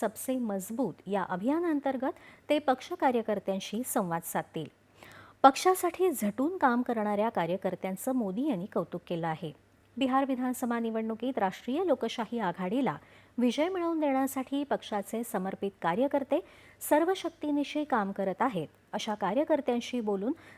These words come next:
सदैव नवी प्रेरणा मिळते, असं मोदी यांनी म्हटलं आहे. दरम्यान, बिहार विधानसभा निवडणुकीसाठी पक्षानं काल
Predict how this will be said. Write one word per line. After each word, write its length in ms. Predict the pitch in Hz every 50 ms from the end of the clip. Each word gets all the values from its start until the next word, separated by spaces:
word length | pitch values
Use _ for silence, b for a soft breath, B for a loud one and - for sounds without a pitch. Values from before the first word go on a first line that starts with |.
| B - -
सदैव 340 | 285 254 240 294 339 359 392 403 370
नवी 280 | 269 220 202 247 359
प्रेरणा 480 | 403 - 277 233 208 190 196 196 190 185
मिळते, 460 | 175 202 254 269 - 180 151 - - _ _ 240
असं 180 | - - 254
मोदी 340 | 247 233 214 202 190 262 311
यांनी 180 | 254 165 180 240
म्हटलं 320 | 233 196 - - - 165
आहे. 260 | 165 165 170 180 151 - - _ _ _ _ _ - _ _ _ _ _ - - - _ _ _ - - - - - _ _ B B B B B B B B B B B -
दरम्यान, 360 | 247 285 311 330 370 392 381
बिहार 320 | 285 262 247 226 277 320 370
विधानसभा 540 | 349 320 311 311 302 285 - 294 269 294 285
निवडणुकीसाठी 840 | 277 254 233 247 240 247 240 - 247 254 - - 247 233 254 262
पक्षानं 480 | 240 220 196 - - 233 214 214 233 262
काल 220 | - 226 220 233